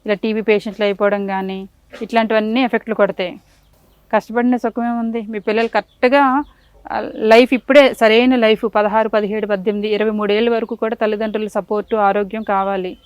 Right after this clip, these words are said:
ఈ టైంలోనే మీరు సిక్ అయిపోయారు. బయటికి వెళ్ళి పని చేయగలుగుతున్నారా? చేయలేరు. ఎందుకు? కాసేపు నిలబడి ఉంటేనే నిలబడలేకపోయారు, ఓపిక లేక.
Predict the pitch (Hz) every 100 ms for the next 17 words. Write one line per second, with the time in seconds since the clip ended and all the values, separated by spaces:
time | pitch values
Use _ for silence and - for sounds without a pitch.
0 | _ _ _ - _ _ - - 233 233
1 | 226 233 247 247 233 - 214 214 190 180
2 | 180 _ _ _ - 208 208 233 226 214
3 | 220 226 233 214 214 208 220 294 359 -
4 | - _ 190 170 _ _ - 220 208 196
5 | 185 185 214 220 - 220 214 220 208 208
6 | 214 220 220 214 240 269 240 208 208 202
7 | 180 - 180 175 202 - _ _ _ _
8 | _ _ - 226 220 220 202 180 190